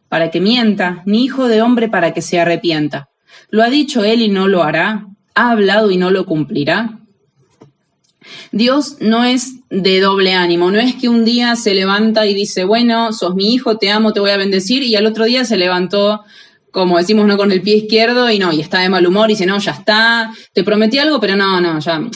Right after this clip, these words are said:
se lo di a otra persona". No, Dios no es así, ¿no? No es que un día piensa una cosa y otro día cambia de parecer. Dios es el mismo siempre. Dios no cambia.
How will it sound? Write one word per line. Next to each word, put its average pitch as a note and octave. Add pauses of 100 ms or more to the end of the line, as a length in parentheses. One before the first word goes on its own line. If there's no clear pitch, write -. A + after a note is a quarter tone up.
(140)
se -
lo G#3
di B3+
a A#3
otra F3+
persona". D3 (240)
No, D3+
Dios F3
no F3
es E3+
así, D#3
¿no? D#3+
No F#3+
es G#3
que G#3
un F#3
día F#3+
piensa G3
una E3+
cosa G#3+
y F#3+
otro F3
día F3
cambia F3+
de E3
parecer. E3 (240)
Dios G3
es G3+
el E3+
mismo A3
siempre. E3 (160)
Dios F#3
no F3+
cambia. D#3